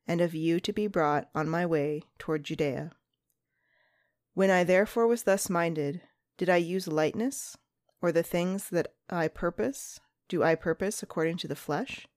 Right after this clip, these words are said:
that with me there should be yea, yea, and nay, nay? But as God is true,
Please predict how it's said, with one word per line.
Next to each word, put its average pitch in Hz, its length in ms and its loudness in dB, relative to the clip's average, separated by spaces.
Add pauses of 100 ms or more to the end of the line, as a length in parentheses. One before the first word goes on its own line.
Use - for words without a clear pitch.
(540)
that 131 140 4
with 170 180 2
me 175 440 -4 (200)
there 160 140 2
should 160 240 -4
be 165 160 -2
yea, 156 380 0
yea, 160 540 -2
and 156 200 -6
nay, 156 240 -4
nay? 147 400 -6 (1300)
But 175 140 4
as 170 180 2
God 170 260 2
is 208 160 -2
true, 151 460 -2